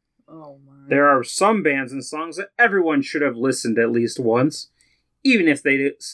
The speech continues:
Speaker 2: decide they don't like eventually."
Speaker 1: <gasps> That's, that's im-, impossible.
Speaker 2: Like, where,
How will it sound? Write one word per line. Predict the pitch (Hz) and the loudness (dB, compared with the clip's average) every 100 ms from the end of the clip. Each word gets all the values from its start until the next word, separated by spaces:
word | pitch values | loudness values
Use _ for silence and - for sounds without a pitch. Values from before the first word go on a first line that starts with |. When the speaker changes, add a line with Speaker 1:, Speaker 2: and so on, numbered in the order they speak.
| - | -8
Speaker 2:
decide | 143 123 160 143 135 123 | -6 -4 2 2 2 0
they | 131 | -2
don't | 127 120 120 | -2 -2 -2
like | 117 143 135 | 0 0 0
eventually." | 120 117 113 110 131 135 151 - _ _ _ _ | -2 -2 -2 -2 -2 0 0 -4 _ _ _ _
Speaker 1:
<gasps> | 330 - - - - - - - 698 - - - - - - - - - 320 285 - - - - | -6 -6 -6 -8 -8 -10 -10 -10 -12 -16 -18 -20 -20 -20 -12 -8 -6 -2 -2 -4 -8 -16 -18 -10
That's, | - 440 453 466 - - _ _ - _ - - _ _ _ _ _ _ | -2 0 0 0 -4 -6 _ _ -20 _ -20 -20 _ _ _ _ _ _
that's | 339 427 - | -2 -2 -2
im-, | 415 - _ - | -8 -10 _ -6
impossible. | 285 233 - 285 - 202 | -4 -2 -2 -4 -8 -6
Speaker 2:
Like, | 180 208 | -2 -2
where, | 170 240 302 302 180 | 2 2 4 2 0